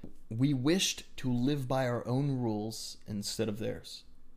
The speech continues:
Uh, I'll probably make a separate video explaining more of what I mean by this, but know that this world is not natural. Don't focus on the material. Uh, focus on the love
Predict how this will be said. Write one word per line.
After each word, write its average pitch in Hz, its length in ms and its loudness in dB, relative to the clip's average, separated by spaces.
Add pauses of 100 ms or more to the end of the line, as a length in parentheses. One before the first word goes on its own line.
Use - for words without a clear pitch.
(960)
Uh, - 80 -10 (120)
I'll 90 100 -4
probably 143 340 0
make 110 260 0
a 98 60 -2
separate 101 420 -2
video 107 400 0
explaining 101 500 -4
more 101 260 -2
of 104 100 -6
what 101 120 -2
I 98 60 -4
mean 98 240 -2
by 101 140 -2
this, 104 360 -4
but - 340 -4 (1000)
know 143 340 6
that 208 220 2
this 139 240 2
world 123 340 4
is 107 120 0
not 101 260 -4
natural. - 440 -10 (1500)
Don't 185 260 0 (500)
focus 139 600 2
on 120 200 2
the 113 60 2
material. 107 600 -4 (320)
Uh, - 180 -12
focus 156 560 -2
on 127 160 0
the - 100 -4
love 110 520 -2